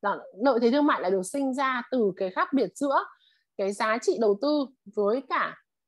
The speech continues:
fair value của net asset công ty con. Thế nên là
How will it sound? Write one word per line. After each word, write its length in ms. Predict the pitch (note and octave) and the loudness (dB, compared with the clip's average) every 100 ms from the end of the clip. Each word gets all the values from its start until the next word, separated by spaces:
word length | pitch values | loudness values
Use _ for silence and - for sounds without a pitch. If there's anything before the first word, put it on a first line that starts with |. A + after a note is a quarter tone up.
| - | -6
fair 160 | C#4+ C#4 | -4 -2
value 320 | C4+ D4 B3+ | -2 0 0
của 100 | G3 | -2
net 160 | F3 B3 | -2 -4
asset 340 | C4 C4 F4 - | -4 -2 -2 -2
công 160 | G#3+ | -6
ty 60 | A#3 C4 | -4 0
con. 240 | C4+ B3 - _ _ _ _ | 2 2 -4 _ _ _ _
Thế 140 | C4+ D4 | -2 0
nên 300 | F4+ F4+ E4 | 0 0 0
là 260 | A#3 F3 | 0 -2